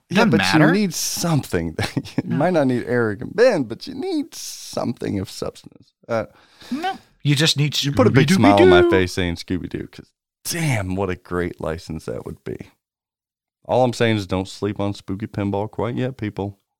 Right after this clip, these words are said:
Speaker 1: I don't think
Speaker 2: Remember
Speaker 1: anyone
Speaker 2: I
Speaker 1: is,
Speaker 2: said
Speaker 1: though.
Speaker 2: that.
Speaker 1: I don't think anyone's,
Speaker 2: Eh,
Speaker 1: I don't think anyone's
Speaker 2: I
Speaker 1: sleeping
Speaker 2: think
Speaker 1: on, no,
Speaker 2: they are.
Speaker 1: don't you? You can
Speaker 2: I
Speaker 1: eh,
Speaker 2: think
Speaker 1: all you
Speaker 2: they
Speaker 1: want. It
Speaker 2: are.
Speaker 1: doesn't matter. The,
Speaker 2: The
Speaker 1: Spooky
Speaker 2: cool
Speaker 1: has
Speaker 2: thing to
Speaker 1: released a
Speaker 2: do
Speaker 1: number of
Speaker 2: is to
Speaker 1: games that have
Speaker 2: sleep
Speaker 1: been
Speaker 2: on
Speaker 1: seen,
Speaker 2: Spooky.
Speaker 1: seen quite, quite bluntly as turds. This is not new for them,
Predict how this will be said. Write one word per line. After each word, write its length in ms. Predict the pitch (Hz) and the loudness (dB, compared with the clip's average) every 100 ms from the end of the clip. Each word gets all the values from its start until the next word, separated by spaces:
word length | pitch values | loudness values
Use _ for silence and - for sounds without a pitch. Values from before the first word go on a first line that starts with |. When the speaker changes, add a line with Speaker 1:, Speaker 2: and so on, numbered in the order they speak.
| _ _ - | _ _ -4
Speaker 1:
I 100 | 220 | -2
don't 120 | 311 | 0
think 160 | 381 311 | 0 2
Speaker 2:
Remember 220 | 277 254 | 2 4
Speaker 1:
anyone 100 | 240 | 4
Speaker 2:
I 120 | 233 | 4
Speaker 1:
is, 80 | - | 2
Speaker 2:
said 40 | 104 | 0
Speaker 1:
though. 100 | 92 | -2
Speaker 2:
that. 100 | 92 | 0
Speaker 1:
I 60 | 151 | 0
don't 80 | - | 4
think 160 | 349 | 4
anyone's, 240 | 403 427 427 | 4 6 6
Speaker 2:
Eh, 400 | 427 440 427 403 | 6 4 4 2
Speaker 1:
I 40 | 285 | 2
don't 100 | 320 | 0
think 180 | 392 | 0
anyone's 360 | 392 392 381 - | 0 2 2 2
Speaker 2:
I 20 | |
Speaker 1:
sleeping 160 | 359 523 | 2 4
Speaker 2:
think 100 | 302 | 4
Speaker 1:
on, 180 | 285 147 | 2 4
no, 80 | 175 | 8
Speaker 2:
they 60 | - 480 | 8 8
are. 40 | |
Speaker 1:
don't 260 | 156 349 220 | 6 4 0
you? 120 | 196 | 0
You 160 | 190 | 0
can 180 | 247 254 | 2 0
Speaker 2:
I 40 | 175 | 2
Speaker 1:
eh, 480 | 202 220 226 226 226 | 2 6 6 8 6
Speaker 2:
think 100 | 202 | 6
Speaker 1:
all 80 | 202 | 4
you 160 | 202 | 4
Speaker 2:
they 60 | 415 | 6
Speaker 1:
want. 180 | 359 294 | 8 8
It 40 | |
Speaker 2:
are. 40 | 233 | 8
Speaker 1:
doesn't 140 | 240 | 6
matter. 220 | 208 202 - - _ _ 147 | 4 0 -4 -20 _ _ -4
The, 120 | 196 | -4
Speaker 2:
The 180 | 175 - - - - | -4 -12 -16 -12 -2
Speaker 1:
Spooky 200 | 120 262 | 2 6
Speaker 2:
cool 200 | 180 202 | 8 8
Speaker 1:
has 80 | - | 8
Speaker 2:
thing 100 | 233 | 6
to 60 | 208 | 6
Speaker 1:
released 260 | 180 202 311 | 6 6 6
a 80 | 285 | 6
Speaker 2:
do 60 | 151 | 6
Speaker 1:
number 300 | 160 208 214 | 4 4 4
of 100 | 156 | 4
Speaker 2:
is 60 | |
to 40 | 156 | 4
Speaker 1:
games 240 | 170 170 | 4 2
that 100 | 156 | 4
have 80 | 131 | 6
Speaker 2:
sleep 100 | 147 | 6
Speaker 1:
been 100 | 165 | 6
Speaker 2:
on 60 | 170 170 | 6 6
Speaker 1:
seen, 220 | 147 147 | 4 4
Speaker 2:
Spooky. 360 | 139 101 - | 2 2 2
Speaker 1:
seen 140 | - 196 143 | 0 0 -4
quite, 400 | 160 165 196 - | 0 0 0 -2
quite 260 | 190 226 | -2 0
bluntly 400 | 220 226 139 143 | 2 2 2 2
as 240 | 135 143 - | 2 2 0
turds. 560 | - 185 76 - - - - | 2 2 0 -4 -6 -6 0
This 200 | 143 185 | 0 2
is 80 | 156 | 2
not 260 | 143 175 | 4 4
new 220 | 147 180 | 2 2
for 200 | 233 123 | 2 0
them, 320 | 85 82 92 | -2 -2 -6